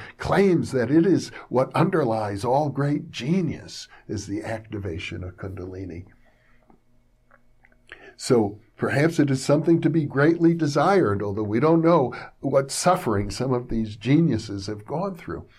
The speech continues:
Or perhaps you simply know people who are going through this, and you could be a support person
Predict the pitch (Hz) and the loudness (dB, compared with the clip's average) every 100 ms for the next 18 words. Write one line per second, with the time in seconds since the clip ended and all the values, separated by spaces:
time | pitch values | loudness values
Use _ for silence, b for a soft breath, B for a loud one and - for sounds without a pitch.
0 | b b b b b b b b b b | b b b b b b b b b b
1 | b b b _ 214 214 190 180 175 175 | b b b _ 0 2 2 4 2 0
2 | 165 143 151 143 139 113 101 107 120 139 | -4 0 0 0 -2 -2 -2 2 4 4
3 | 135 104 85 - 76 95 _ _ _ _ | 2 -4 -6 -8 -12 -14 _ _ _ _
4 | _ _ _ - 107 101 110 107 95 95 | _ _ _ -6 -4 -2 -2 -2 -4 -6
5 | 95 104 98 95 95 - 98 117 135 131 | -8 -6 -4 -4 -6 -6 -2 0 0 -2
6 | 117 113 101 - 101 - 113 104 - - | -4 -2 -2 -4 -10 -8 -8 -8 -12 -14
7 | 95 - 85 82 | -12 -12 -14 -16